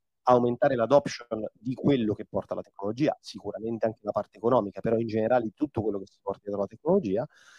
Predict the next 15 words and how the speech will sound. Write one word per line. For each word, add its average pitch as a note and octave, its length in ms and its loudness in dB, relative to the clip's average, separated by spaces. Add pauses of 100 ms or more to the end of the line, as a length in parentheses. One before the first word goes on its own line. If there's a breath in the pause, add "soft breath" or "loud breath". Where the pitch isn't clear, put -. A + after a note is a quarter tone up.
(140 soft breath)
Secondo, E3 400 2
poi G#3 420 6
usare A2+ 400 4
quella G#2+ 180 -4
tecnologia G#3 540 0
per - 160 -2
fare A2+ 240 4
in A2 100 -4
maniera A#2+ 360 0
più C#4+ 200 -4
efficiente, B2+ 680 -6
più E3 120 -2
semplice, B2+ 640 -2 (300)
tante D#3 360 2
cose C#3+ 520 4